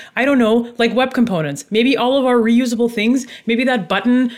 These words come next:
and that drop-down list and that calendar icon that, or whatever calendar date picker thing that we have to reinvent every time there's a new framework.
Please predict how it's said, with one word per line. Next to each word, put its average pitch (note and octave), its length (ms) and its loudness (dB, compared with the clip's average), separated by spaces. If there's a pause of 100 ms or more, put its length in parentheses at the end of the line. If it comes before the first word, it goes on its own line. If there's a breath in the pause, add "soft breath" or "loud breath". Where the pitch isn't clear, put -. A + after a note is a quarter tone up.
and G#3 140 0
that G#3 180 -2
drop-down A#3 460 0
list B3 300 0
and G#3 140 -2
that G3+ 180 -4
calendar A3 400 0
icon A#3 380 0
that, A#3 160 -2
or G3+ 80 -4
whatever F#3 340 -2
calendar A3 400 -2
date G3+ 320 -2
picker A#3+ 240 -2
thing B3 200 0
that A#3+ 80 0
we A#3 100 0
have A#3 140 -2
to A#3+ 120 -2
reinvent A#3 380 0
every A3+ 360 0
time A#3 440 0
there's A3+ 180 0
a A3+ 60 0
new A3+ 160 0
framework. A#3+ 420 0